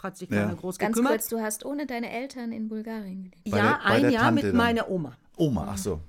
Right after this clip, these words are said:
Speaker 1: Genau.
Speaker 3: Wow.
Speaker 1: Also meine Eltern sind noch ein Jahr geblieben, um sich dann noch, äh, ein Auto sozusagen zu erlauben, wenn sie
Speaker 2: Ach so,
Speaker 1: zurückkommen.
Speaker 2: okay.
Speaker 1: So sagen wir mal so, in Anführungsstrichen so, genau.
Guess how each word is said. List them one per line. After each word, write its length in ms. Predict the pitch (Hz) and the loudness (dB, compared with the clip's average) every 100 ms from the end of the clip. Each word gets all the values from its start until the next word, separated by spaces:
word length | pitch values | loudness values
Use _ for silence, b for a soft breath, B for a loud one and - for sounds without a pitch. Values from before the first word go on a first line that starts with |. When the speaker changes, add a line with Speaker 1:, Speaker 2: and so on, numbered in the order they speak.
| - | -10
Speaker 1:
Genau. 300 | 165 139 110 - | -6 -6 -6 -10
Speaker 3:
Wow. 160 | 185 | 0
Speaker 1:
Also 240 | 190 220 214 | 2 4 2
meine 180 | 220 | 2
Eltern 280 | 214 233 233 | 2 2 2
sind 120 | 220 | 0
noch 160 | 214 220 | -2 -2
ein 140 | 220 | 0
Jahr 160 | 208 208 | 0 0
geblieben, 580 | 196 170 185 240 277 349 - | -4 -4 -2 0 0 -2 -4
um 300 | 208 208 185 - | -2 -2 -6 -18
sich 360 | - - 208 - | -18 -10 -10 -8
dann 360 | 185 185 190 180 | -6 -4 -4 -4
noch, 340 | 185 180 - | -6 -10 -10
äh, 20 | 190 180 | -8 -6
ein 160 | 175 - | -6 -6
Auto 400 | 175 170 147 - _ | -8 -6 -10 -12 _
sozusagen 560 | - 135 151 151 151 147 | -20 -16 -12 -10 -10 -12
zu 340 | - 147 156 - b b b | -12 -12 -14 -16 b b b
erlauben, 480 | 175 175 185 175 170 | -6 -2 -2 -2 -4
wenn 100 | 175 | -6
sie 100 | 165 | -4
Speaker 2:
Ach 60 | - | -4
so, 40 | |
Speaker 1:
zurückkommen. 380 | 190 202 165 147 | 0 0 0 -2
Speaker 2:
okay. 180 | 139 78 - | -2 -4 -10
Speaker 1:
So 160 | - 196 | -8 -4
sagen 340 | 190 226 285 | 2 4 4
wir 140 | 175 320 | 4 4
mal 100 | 226 | 4
so, 280 | 196 202 185 B B B _ - | 2 0 0 B B B _ -6
in 100 | 190 | -2
Anführungsstrichen 840 | 196 196 165 156 - 156 151 135 | -2 -2 -4 -6 -6 -8 -8 -10
so, 100 | 131 127 | -10 -14
genau. 220 | - 143 | -10 -10